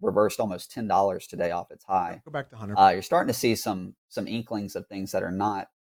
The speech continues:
Speaker 1: great, uh, in the market today. And maybe things turn around. You do, you had those lows from about four days ago. Obviously, that's a big line in the sand to watch.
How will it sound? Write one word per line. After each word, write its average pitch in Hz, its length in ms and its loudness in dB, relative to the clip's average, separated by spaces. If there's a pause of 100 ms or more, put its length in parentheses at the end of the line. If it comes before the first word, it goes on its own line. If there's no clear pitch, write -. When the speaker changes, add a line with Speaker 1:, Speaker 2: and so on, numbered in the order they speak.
Speaker 1:
great, 92 460 0 (580)
uh, 87 460 0
in 104 120 -6
the 95 60 0
market 95 400 -4
today. 107 240 2
And 98 100 0
maybe 151 200 4
things 117 260 -6
turn 107 180 -4
around. 95 300 2
You 98 60 0
do, 104 100 0
you 104 160 2
had 117 200 2
those 120 200 0
lows 101 380 2
from 101 140 -8
about 92 260 4
four 107 140 4
days 92 220 2
ago. 92 200 2
Obviously, 92 400 6
that's 95 240 -4
a 95 40 -8
big 95 300 0
line 95 200 2
in 95 80 -6
the 92 60 -8
sand 92 320 -10
to - 100 -14
watch. 87 540 0